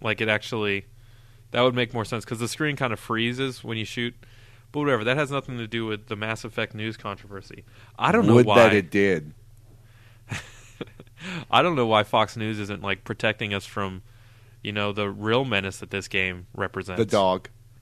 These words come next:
Speaker 2: The dog from Duck Hunt. Is that the real menace?
Speaker 1: Yeah, exactly. We
Speaker 2: He's
Speaker 1: can't shoot him.
Speaker 2: invincible.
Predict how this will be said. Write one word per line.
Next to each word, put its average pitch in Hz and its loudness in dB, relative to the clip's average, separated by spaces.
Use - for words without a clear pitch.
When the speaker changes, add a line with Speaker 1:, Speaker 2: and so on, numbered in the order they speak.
Speaker 2:
The 110 -2
dog 104 4
from 101 -2
Duck 98 2
Hunt. 101 0
Is 95 -8
that 104 0
the 117 0
real 107 4
menace? 113 0
Speaker 1:
Yeah, 107 0
exactly. 110 0
We - -14
Speaker 2:
He's 143 2
Speaker 1:
can't 185 12
shoot 139 4
him. 165 10
Speaker 2:
invincible. 160 10